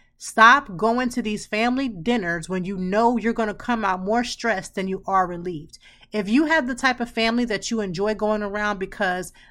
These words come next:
you're encouraged when you're around them, you like them, you love them, you wanna be around them, kudos to you.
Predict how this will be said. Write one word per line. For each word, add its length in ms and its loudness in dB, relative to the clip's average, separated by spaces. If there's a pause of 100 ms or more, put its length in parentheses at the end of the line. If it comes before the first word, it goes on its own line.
you're 380 -2
encouraged 640 -2
when 140 -6
you're 160 -2
around 280 0
them, 280 -2 (240)
you 140 -2
like 300 2
them, 400 -2
you 140 -8
love 280 -2
them, 280 0
you 120 -6
wanna 180 -4
be 140 -6
around 340 -4
them, 220 -2 (220)
kudos 420 0
to 100 -8
you. 240 -6